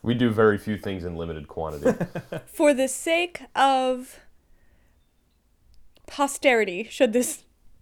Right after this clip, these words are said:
Speaker 3: podcast contin-, continue indefinitely.
Speaker 1: That's where we just went with this.
Speaker 3: Yeah.
Speaker 1: Posterity.
Speaker 3: This is, um,
Speaker 2: <laughs> 'Cause there's, there's definitely a lot of kids on the way, right?
Speaker 3: <laughs> This is year two of an eight-year,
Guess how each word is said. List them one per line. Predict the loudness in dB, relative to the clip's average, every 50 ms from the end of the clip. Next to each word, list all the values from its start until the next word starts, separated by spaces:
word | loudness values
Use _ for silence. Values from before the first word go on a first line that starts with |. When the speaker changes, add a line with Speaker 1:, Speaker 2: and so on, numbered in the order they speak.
| _ -4
Speaker 3:
podcast | 0 0 0 2 2 2 2 2 0 -2 -10 -6
contin-, | -4 -2 0 0 0 0 -2 -6 -12 -2
continue | -2 -2 0 2 0 0 2 2
indefinitely. | 2 2 4 2 2 2 2 0 0 0 -2 -2 -4 -4 -8 -6
Speaker 1:
That's | -4 -4 -4 -2 -2
where | -2 -2 0
we | 0 -2
just | -4 -6 -6 -4
went | -6 -6 -6 -6
with | -10 -10
this. | -10 -12 -10 -8
Speaker 3:
Yeah. | -4 0 2 2 2 2 0 0
Speaker 1:
Posterity. | -2 -4 -4 -4 -6 -8 -8 -8 -8 -10 -12 -16 -14 -12
Speaker 3:
This | -4 2 4 4 4 4 4 4
is, | 4 6 8 8 6 6 4
um, | 2 2 4 4 4 2 -2 -4 -6 -8 -8 -8 -16 -16
Speaker 2:
<laughs> | -16 -18 -16 -14
'Cause | -14 -2 8 8 8 12 12
there's, | 12 12 12 10 -2 -8 -8 -20 -10 -8
there's | -6 -4
definitely | -2 -2 -2 0 -2 -2
a | -2
lot | -2 -2 -4
of | -4 -4
kids | -4 -4 -4 -6
on | -12 -14
the | -12 -14
way, | -12 -12 -12
right? | -12 -12 -12 -14 -16 -16 0 4
Speaker 3:
<laughs> | 8 10 10 8 8 4 2 2 2 6 6 6 6 6 2 -2 -2 -2 -4 -10 -16 -16 -14 -14 -14 -14 -14 -14 -12
This | -10 -8 2 4 4 4 4 2 0 -8 0
is | 2 4 4 4 2 0
year | -2 -2 0 0 0 0
two | -2 -6 -6 -2 0 2 2 2 0 0 -2 -6 -12 _ _ -20 _ _
of | 4 6 6 6 6
an | 2 -2 -2
eight-year, | 2 2 2 2 2 -2 -2 2 2 2 4 2 0 0 -2 -4 -6